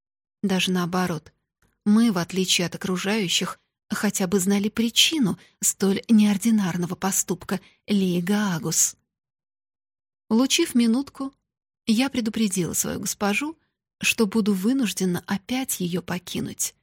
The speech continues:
Мне предстояло очередное морское путешествие.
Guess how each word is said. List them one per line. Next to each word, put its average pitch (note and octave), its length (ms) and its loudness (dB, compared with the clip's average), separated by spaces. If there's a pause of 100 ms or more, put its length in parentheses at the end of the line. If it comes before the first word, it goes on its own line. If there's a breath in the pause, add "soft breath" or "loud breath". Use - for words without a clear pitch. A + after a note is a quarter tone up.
(500)
Мне G#3 240 4
предстояло G3 760 -2
очередное G3 640 0
морское F#3+ 440 -2
путешествие. - 880 -6